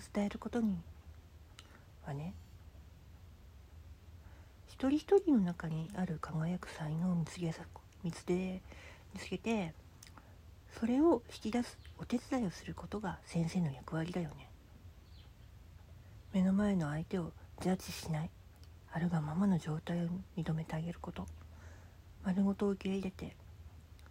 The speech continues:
愛の光で包み込む。それはまさに子供を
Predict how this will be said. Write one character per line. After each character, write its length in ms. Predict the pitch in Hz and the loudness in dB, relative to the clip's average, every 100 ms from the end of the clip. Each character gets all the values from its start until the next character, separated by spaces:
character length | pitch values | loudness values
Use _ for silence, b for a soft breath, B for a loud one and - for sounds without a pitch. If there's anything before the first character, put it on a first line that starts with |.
| B B B - - - | B B B -18 -4 4
愛 180 | 214 | 8
の 100 | 196 | 8
光 360 | 165 - 185 196 | 4 0 -2 0
で 160 | 175 175 | -4 -8
包 260 | - - 175 | -6 2 2
み 80 | 175 | 4
込 100 | 190 | 2
む。 160 | 175 - - - - B B B | 2 -2 -16 -20 -20 B B B
そ 100 | - | -4
れ 120 | 214 | 0
は 40 | 202 | 2
ま 100 | 254 | 4
さ 120 | 269 | 4
に 100 | 202 | 2
子 140 | - | 0
供 260 | 175 185 | 2 4
を 60 | 202 | 4